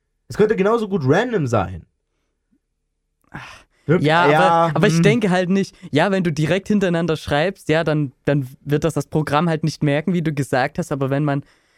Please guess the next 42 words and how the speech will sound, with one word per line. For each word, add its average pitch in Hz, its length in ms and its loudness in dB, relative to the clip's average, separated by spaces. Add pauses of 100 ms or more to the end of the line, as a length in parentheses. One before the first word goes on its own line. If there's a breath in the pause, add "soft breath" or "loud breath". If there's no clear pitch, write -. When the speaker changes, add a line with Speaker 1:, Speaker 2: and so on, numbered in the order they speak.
(140 soft breath)
Speaker 2:
ich - 100 -10
würd 156 140 -2
mal 156 160 2
sagen, 160 460 -2 (320 soft breath)
wie 151 160 0
fast - 380 -4
jeder 175 320 2
einfach 160 220 -4
nur 160 120 0
so - 140 -6
ab 147 160 -4
und 147 100 2
zu - 160 -2
mal 190 200 0
schreibt 165 360 -2
Speaker 1:
Ja. 123 120 4
Speaker 2:
und 113 80 4
wieder 156 120 2
offline 180 320 -2
geht, 180 240 -2
dann, 139 300 0 (2000 loud breath)
dann 135 140 0
wird 123 80 -6 (220)
Speaker 1:
Also 139 140 2
Speaker 2:
das, 170 140 -2
das 156 160 -2
Programm 156 460 0
trotzdem 156 420 -2
schon 139 220 -2
tracken, 143 480 -2
auch 117 240 -4
Speaker 1:
Ja, 107 280 -2
na 117 100 -2
Speaker 2:
wenn 165 260 2
Speaker 1:
klar. - 0 - (280)
Speaker 2:
da 135 40 -18 (140)
zwei 139 260 -2
Minuten 147 400 -2
oder 127 140 -2
so 127 100 -4
dazwischen 120 440 -4
sind. 113 260 -8